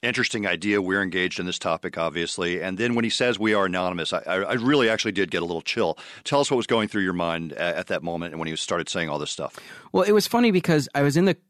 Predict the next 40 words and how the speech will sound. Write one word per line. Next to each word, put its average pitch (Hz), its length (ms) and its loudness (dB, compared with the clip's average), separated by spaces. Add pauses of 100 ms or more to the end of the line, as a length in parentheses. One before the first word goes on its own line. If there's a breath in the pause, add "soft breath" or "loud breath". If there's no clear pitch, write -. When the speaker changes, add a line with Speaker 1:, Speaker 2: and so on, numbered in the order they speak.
(200)
Speaker 2:
I 143 120 2
was 143 160 4
in 156 180 6
the, 131 280 6
uh, 104 160 -2
studio 147 400 2
with, 107 160 -4
again, 120 380 -2
with 110 160 -4
Damiano 110 400 -2
Marchetti, 104 380 -6
one 101 100 -6
of 101 80 -8
our 101 100 -8
producers, 104 480 -6 (340 loud breath)
and - 120 -8
he 180 120 4
had 202 100 4
his 135 100 0
hand 156 360 0
over 117 200 2
his 107 100 -6
mouth, 104 220 -8
and - 120 -14
he 123 120 -2
was, 127 180 -2
like, 95 140 -12
horrified. 117 800 -6
He - 100 -12
was - 140 -6
totally 123 580 -2 (580 loud breath)
terrified. 117 720 0 (460 loud breath)
Um, 139 520 2 (760 loud breath)
I 196 500 4
have 165 300 2
the 143 160 6
advantage 139 440 2
of 120 100 2
having 120 280 2
spent, - 540 -2